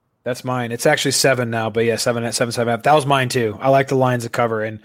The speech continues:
now the more I think, think about it, maybe Vikings minus seven isn't that, isn't that bad of a play, 'cause the Vikings have looked pretty good, honestly, their record is not indicative, uh, indicative of, of, of how good of a team they are.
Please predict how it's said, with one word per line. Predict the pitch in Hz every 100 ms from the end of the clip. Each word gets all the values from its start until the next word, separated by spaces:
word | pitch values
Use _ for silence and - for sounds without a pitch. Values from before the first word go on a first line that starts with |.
| - - _ _ _ -
now | 135 160
the | 160
more | 156 151
I | 147
think, | 127 170 -
think | 185
about | 160 127
it, | 127
maybe | 131 139 135
Vikings | 131 131 131 120
minus | 123 127
seven | - 123 120
isn't | 117 113
that, | 117 113 -
isn't | 123 120
that | 117
bad | 113 110
of | 104
a |
play, | - 113
'cause | 104 117
the |
Vikings | 127 151 160 135 127 - - - _ _ _ _ _ _ -
have | 139
looked | 165 175
pretty | 196 143
good, | 131 123
honestly, | 117 113 110 110 104 95 _ _ _ 135
their | 147
record | 151 147 147
is | 131
not | 131 135 131
indicative, | 131 127 - 120 117 113 _ _ _ 131
uh, | 120 113 107 -
indicative | 127 123 123 120 113
of, | 110
of, | - 117
of | 117
how | - 120
good | 107 - 127
of | 107
a |
team | - 107
they | 101
are. | 98 98